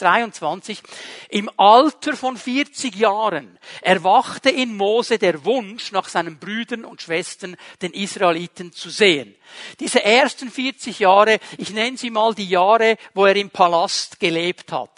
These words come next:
Und es sind die Jahre, wo er aus seinen natürlichen Fähigkeiten, aus seiner natürlichen Kraft gelebt hat, aus seinem Leib.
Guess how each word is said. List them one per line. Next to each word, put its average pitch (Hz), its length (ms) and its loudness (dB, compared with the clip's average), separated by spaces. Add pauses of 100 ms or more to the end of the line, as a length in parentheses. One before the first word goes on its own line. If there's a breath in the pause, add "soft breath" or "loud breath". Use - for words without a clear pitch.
(220 loud breath)
Und 190 100 -10
es 190 100 -10
sind 220 240 -8
die 254 160 -4
Jahre, 202 460 2 (180 loud breath)
wo 190 160 2
er 185 300 4
aus 233 180 0
seinen 208 300 0
natürlichen 240 720 -8
Fähigkeiten, 196 960 -2 (160 loud breath)
aus - 200 -2
seiner 196 180 0
natürlichen 220 640 -10
Kraft 185 400 -4
gelebt 180 400 -6
hat, 160 140 -6 (260 loud breath)
aus 180 340 2
seinem 185 300 -2
Leib. 120 380 -6